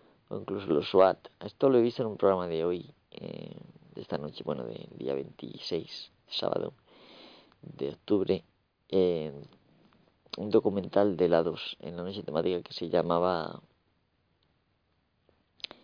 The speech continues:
bueno, de control tecnológico, creo que era, es-, se llamaba el, el programa de noche temática se llamaba Control Tecnológico. Eran dos documentales. Bueno, voy a continuar. Esto es para poner un poco en vigor,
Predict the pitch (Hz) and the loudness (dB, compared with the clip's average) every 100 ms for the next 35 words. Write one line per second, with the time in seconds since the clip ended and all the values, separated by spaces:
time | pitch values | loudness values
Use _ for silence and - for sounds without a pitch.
0 | _ _ _ _ _ _ _ _ _ - | _ _ _ _ _ _ _ _ _ -2
1 | 82 62 - _ _ _ _ - 82 73 | -2 -2 -12 _ _ _ _ -14 -10 -10
2 | - 65 - 107 95 120 120 110 95 110 | -4 -2 2 2 6 8 8 4 0 -4
3 | - 90 - 90 - - 101 107 - - | -2 -4 0 0 2 4 4 4 -2 -12
4 | - - 110 113 117 120 - - 82 - | -8 4 6 8 6 4 -2 -6 0 4
5 | 98 92 98 101 113 110 107 101 92 92 | 4 4 2 2 4 2 2 0 -4 -6
6 | 92 101 107 98 104 - 113 110 95 101 | -6 -6 -4 0 2 4 2 4 2 2
7 | 110 104 92 98 95 104 92 - - - | 2 2 2 2 2 0 -4 -8 -10 -18
8 | - - 117 117 110 113 104 92 82 71 | -14 -2 0 2 4 4 4 2 -2 -4
9 | - - - _ _ _ _ _ _ - | -4 -12 -12 _ _ _ _ _ _ -20
10 | - - - - - - - - _ _ | -20 -20 -20 -20 -20 -20 -20 -20 _ _
11 | _ _ - _ _ 147 135 143 127 117 | _ _ -20 _ _ 6 8 10 10 6
12 | 101 92 - 123 - 165 151 131 - 110 | 4 2 6 4 8 8 8 8 6 6
13 | 110 117 110 104 107 101 95 98 101 - | 4 2 2 6 6 4 2 6 6 4